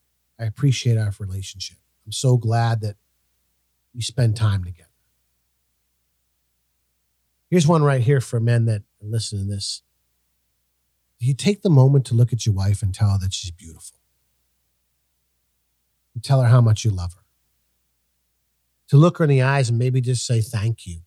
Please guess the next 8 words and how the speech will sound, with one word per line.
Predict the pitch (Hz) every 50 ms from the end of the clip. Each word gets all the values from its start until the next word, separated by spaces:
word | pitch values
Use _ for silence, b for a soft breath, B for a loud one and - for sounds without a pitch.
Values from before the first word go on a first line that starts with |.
| _ _ _ _ _ _ _ _ _ _ _ _ _ _ _ _ _ _ _ -
Thank | - 143 165 160 -
you | 160 143
for | 123 - 127
giving | 110 123 135 120 120 117 110
me | 110 104 98 95 - _ _ -
these | 113 104 95 90
beautiful | 87 85 92 101 101 95 - - 90 90
children | - - - 87 87 87 85 80